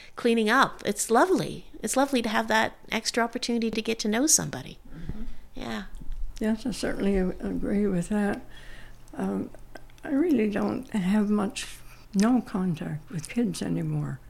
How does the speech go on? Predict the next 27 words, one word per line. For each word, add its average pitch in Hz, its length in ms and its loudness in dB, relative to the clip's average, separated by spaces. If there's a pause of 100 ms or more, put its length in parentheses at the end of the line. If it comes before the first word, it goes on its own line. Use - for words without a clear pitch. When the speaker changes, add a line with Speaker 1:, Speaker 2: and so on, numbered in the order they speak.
(380)
Speaker 2:
I'm 190 140 -2
in 202 100 0
a 202 100 0
neighborhood 190 640 0
now 190 240 0
where 185 140 -2
the 170 60 -6
kids 196 300 -6
have 190 140 -6
all 185 200 -2
grown 175 360 -4
up. 170 220 -6 (1500)
My 226 320 -2
grandkids 185 720 0
are 190 60 -4
in 180 160 0
their 185 140 -4
late - 280 -4
twenties, 175 540 -2
and - 200 -4
I'm 180 140 -2
not - 180 -6
in - 60 -4
contact 196 540 0
much - 320 -4
with 170 220 -4
them. 233 220 -4